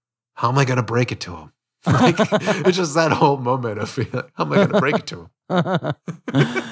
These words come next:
Speaker 2: Uh,
Speaker 1: Jim's
Speaker 2: yeah.
Speaker 1: gonna be so upset about everything that happened in this episode. <laughs>
Speaker 2: Exactly. His second, his second
Speaker 1: Forget
Speaker 2: best
Speaker 1: about
Speaker 2: tent.
Speaker 1: Jerry's, forget about Jerry's feelings. Forget about putting the family in danger of getting arrested or in trouble with the law. It's just,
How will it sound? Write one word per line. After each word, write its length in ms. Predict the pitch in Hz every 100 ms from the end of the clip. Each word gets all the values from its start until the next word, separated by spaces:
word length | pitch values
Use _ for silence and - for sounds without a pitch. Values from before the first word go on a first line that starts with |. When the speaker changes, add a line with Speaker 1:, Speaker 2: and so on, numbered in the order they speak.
| - 247 196
Speaker 2:
Uh, 580 | 190 127 120 110 104 104 101
Speaker 1:
Jim's 360 | 208 - -
Speaker 2:
yeah. 300 | 117 - 107
Speaker 1:
gonna 120 | 98
be 120 | 135 139
so 260 | 139 139
upset 520 | 131 - 131 127 98 -
about 240 | 113 110
everything 320 | 107 110 110 107
that 140 | 104
happened 340 | 110 113 101 101
in 80 |
this 180 | 98 95
episode. 460 | - 151 - - - -
<laughs> 440 | 170 _ _ _
Speaker 2:
Exactly. 800 | 165 147 117 135 175 123 101 92 87 _ _ _ - -
His 120 | 135
second, 500 | 165 151 151 - - _ - - -
his 100 | 156
second 280 | 139 170 165
Speaker 1:
Forget 60 | 160
Speaker 2:
best 0 |
Speaker 1:
about 120 | 135
Speaker 2:
tent. 120 | 113
Speaker 1:
Jerry's, 460 | 139 143 143 131 - _
forget 160 | - 220
about 220 | 185 165
Jerry's 380 | - 139 139 131
feelings. 480 | 139 135 131 131 120
Forget 240 | - 165
about 300 | 147 135 127
putting 260 | - 131 120
the 120 | 117
family 380 | 107 117 110 110
in 100 | 107
danger 500 | 101 208 110 110 104
of 160 | 95 - _ _ _ _
getting 180 | - 113
arrested 600 | 107 101 98 - 104 101 98
or 80 | 95
in 80 | 92
trouble 340 | - 104 101
with 80 | 95
the 80 | 95
law. 380 | 92 92 92
It's 120 | 90 -
just, 200 | 107